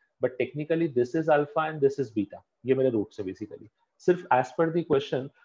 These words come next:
मैंने एक को alpha बोला और दूसरे को अल्फा plus one बोला है, but अभी भी मैं इस equation के root को alpha and beta ही assume कर रहा हूँ,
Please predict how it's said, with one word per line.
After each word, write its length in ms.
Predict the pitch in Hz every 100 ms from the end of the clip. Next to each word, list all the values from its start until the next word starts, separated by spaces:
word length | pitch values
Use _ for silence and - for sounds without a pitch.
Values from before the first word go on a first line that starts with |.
| _ 131
मैंने 160 | 135
एक 260 | - 131 -
को 80 | 143
alpha 280 | 123 151
बोला 280 | 139 143 156
और 200 | 175 135
दूसरे 300 | 120 131 147
को 100 | 151
अल्फा 260 | 147 123 -
plus 220 | 127 117
one 160 | 107 104
बोला 200 | 95 95
है, 220 | 117 170
but 180 | 131 127
अभी 160 | 131 156
भी 120 | 165
मैं 160 | 170
इस 120 | 165 -
equation 340 | 143 143 147
के 100 | 143
root 200 | 135 135
को 300 | - 139 135 - _ -
alpha 280 | 120 120 139
and 200 | 143 127
beta 320 | 110 127 123
ही 120 | 135
assume 260 | 104 101 101
कर 120 | 104
रहा 140 | -
हूँ, 80 | -